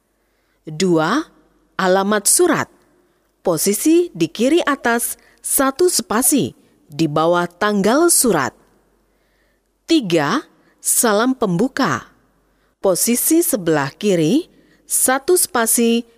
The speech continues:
di bawah alamat surat. Empat, kalimat pembuka paragraf, posisi sebelah kiri tanpa spasi di bawah salam pembuka. Lima,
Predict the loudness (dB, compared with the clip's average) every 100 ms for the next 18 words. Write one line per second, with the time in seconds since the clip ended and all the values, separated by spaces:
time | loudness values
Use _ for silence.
0 | -14 -4 -2 0 0 0 -2 -2 0 0
1 | 0 0 0 0 -4 _ _ _ _ _
2 | _ _ _ _ _ _ _ _ -6 -4
3 | -2 -2 -2 -6 _ _ _ -2 0 2
4 | 2 0 -2 0 0 0 -2 -2 0 0
5 | 0 -2 -4 -8 -16 -20 _ _ _ _
6 | _ _ _ -2 0 2 0 2 0 0
7 | 0 -2 -4 -4 0 2 0 -2 _ _
8 | _ -2 0 0 0 0 -2 -2 -2 0
9 | 2 0 -2 _ _ _ _ -8 -4 -2
10 | 0 0 0 0 0 0 2 0 0 0
11 | 0 -2 -2 -4 -6 -14 _ _ _ _
12 | _ _ _ _ _ _ _ _ -6 0
13 | 2 2 2 0